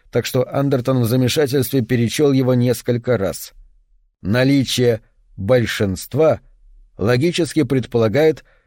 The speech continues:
существование меньшинства». Наконец автобус доехал до обширного района трущоб, растянувшихся на многие мили. Дешёвые гостиницы, забегаловки —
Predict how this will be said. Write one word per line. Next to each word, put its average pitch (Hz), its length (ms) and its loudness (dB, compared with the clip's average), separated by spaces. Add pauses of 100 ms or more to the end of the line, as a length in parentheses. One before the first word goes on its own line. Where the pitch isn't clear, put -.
(180)
существование 117 1080 -2 (580)
меньшинства». 123 1080 -2 (1080)
Наконец 165 520 0
автобус 147 400 2
доехал 135 440 2
до 131 140 2
обширного 131 500 2
района 123 380 2
трущоб, 117 500 -2
растянувшихся 123 840 -2
на 120 120 2
многие 117 460 2
мили. 95 420 -4 (580)
Дешёвые 120 460 0
гостиницы, 107 680 -2
забегаловки — 92 800 -2